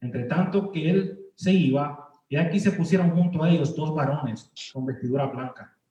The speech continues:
los cuales también les dijeron, 'Varones Galileos, ¿por qué estás mirando al cielo? Este mismo Jesús que se, que ha sido tomado de vosotros al cielo, así vendrá como le habéis visto ir al cielo.'"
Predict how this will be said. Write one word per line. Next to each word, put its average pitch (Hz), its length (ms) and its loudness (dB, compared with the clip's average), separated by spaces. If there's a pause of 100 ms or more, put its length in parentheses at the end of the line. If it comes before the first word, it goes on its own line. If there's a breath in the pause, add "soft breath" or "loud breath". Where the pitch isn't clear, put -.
(420)
los 160 140 0
cuales 180 240 4
también 185 260 2
les 202 100 2
dijeron, 180 380 2
'Varones 175 360 4
Galileos, 160 600 2 (360 loud breath)
¿por 143 180 -2
qué 214 100 0
estás 208 300 0
mirando 185 280 2
al 147 80 0
cielo? 170 400 2 (340)
Este 165 240 2
mismo 202 300 6
Jesús 190 440 6
que 139 100 -4
se, - 520 0 (560)
que - 640 0 (340)
ha 165 100 -8
sido 214 300 0
tomado 180 420 4
de 151 80 0
vosotros 175 500 2
al 170 120 0
cielo, - 560 -4
así 127 260 0
vendrá 190 640 2 (240)
como 143 220 0
le 135 100 2
habéis 156 300 0
visto 165 260 0
ir 147 100 -2
al 120 120 -2
cielo.'" 117 420 -4